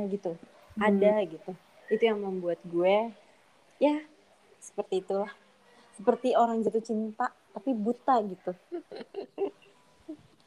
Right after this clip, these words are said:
Speaker 1: Terus sama, apa ya, sebenarnya nggak bisa gue ceritain sih. Dan yang pasti kalian udah pada tahu semua cerita-cerita gue. Jadi kayak
Speaker 2: <laughs>
Speaker 1: cukup dua itu aja deh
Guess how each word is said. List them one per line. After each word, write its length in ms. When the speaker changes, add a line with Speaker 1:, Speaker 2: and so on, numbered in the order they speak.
Speaker 1:
Terus 280
sama, 500
apa 240
ya, 220
sebenarnya 600
nggak 320
bisa 240
gue 100
ceritain 540
sih. 160
Dan 240
yang 160
pasti 320
kalian 320
udah 80
pada 180
tahu 300
semua 320
cerita-cerita 680
gue. 220
Jadi 220
kayak 240
Speaker 2:
<laughs> 640
Speaker 1:
cukup 240
dua 240
itu 160
aja 240
deh 160